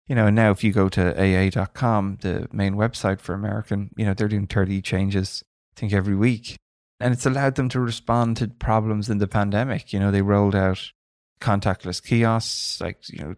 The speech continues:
two thou-, over two thousand of them literally within a couple of weeks once the pandemic hit, and making people safe. So it's been phenomenal to see some of the things that are,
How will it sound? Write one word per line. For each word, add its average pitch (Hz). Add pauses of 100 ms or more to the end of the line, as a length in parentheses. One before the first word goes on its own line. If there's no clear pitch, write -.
(100)
two 113
thou-, 104
over 101
two 98
thousand 104
of 101
them 98
literally 101
within 101
a 95
couple 101
of 98
weeks 117
once 98
the -
pandemic 98
hit, 120
and 98 (480)
making 110
people 98
safe. 95
So 110 (420)
it's -
been 127
phenomenal 95
to 98
see 92
some 95
of 95
the 98
things 98
that -
are, -